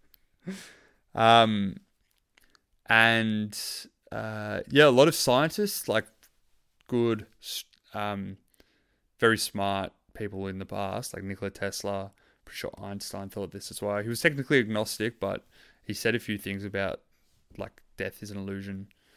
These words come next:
um, that you don't really die, or, like, your body dies, your, Einstein died, but there's a soul behind him, and that soul has been many other people. Ein-, his soul could be incarnated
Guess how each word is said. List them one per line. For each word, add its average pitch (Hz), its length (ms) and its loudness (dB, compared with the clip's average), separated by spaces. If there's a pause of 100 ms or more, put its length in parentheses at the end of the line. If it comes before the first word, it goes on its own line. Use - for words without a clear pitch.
(320)
um, 95 500 -12 (600)
that - 80 -12
you 101 80 -10
don't 98 260 -6
really 98 260 -8
die, 101 380 -4 (600)
or, 92 120 -10
like, 90 140 -12 (480)
your 113 100 -2
body 135 200 8
dies, 101 360 2
your, 113 180 0 (120)
Einstein 117 480 0
died, - 360 -4 (460)
but 95 260 -2 (1300)
there's 101 180 -4
a 110 60 -4
soul 110 340 2
behind 95 380 -4
him, 98 260 -8 (140)
and 107 120 -8
that 104 200 -2
soul 101 320 -4
has 98 140 -12
been 98 260 -6
many 98 240 -6
other 98 260 -4
people. - 420 -12 (300)
Ein-, 110 240 -4 (240)
his 113 220 -8
soul 113 280 2
could 101 120 -16
be 101 100 -2
incarnated 98 640 -8